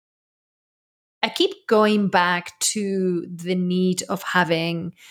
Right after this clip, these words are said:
strong role models in our lives, especially when you work in a corporation and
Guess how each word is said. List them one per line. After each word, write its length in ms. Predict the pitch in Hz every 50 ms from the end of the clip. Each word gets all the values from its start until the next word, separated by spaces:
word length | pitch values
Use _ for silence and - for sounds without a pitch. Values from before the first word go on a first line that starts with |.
| - - - - - _ -
strong 920 | - - - - - - - 202 208 196 185 185 180 180 180 185 185 180
role 480 | 175 180 180 180 190 180 175 175 170 170
models 920 | 180 180 175 170 170 165 - - - - - 165 - - - - - - - _ _ _
in 480 | 214 208 196 185 185 180 185 185 175 180
our 220 | - 196 180 175 170
lives, 800 | 165 160 156 151 143 - - - - - - - - - - - - - - - - _ _ -
especially 1120 | - - - - 233 226 220 - 240 214 202 190 185 180 180 175 175 170 170 165 - - 175
when 800 | 170 190 180 180 175 175 175 175 175 175 175 175 170 170 165 160 180
you 180 | 175 196 190
work 540 | 180 160 156 175 180 175 170 170 151 - -
in 80 | 185 175
a 40 | 160
corporation 1080 | - - - 185 - 180 175 170 160 165 160 - - 165 147 151 143 147 151 156 - - _ -
and 360 | 196 185 180 175 185 185 156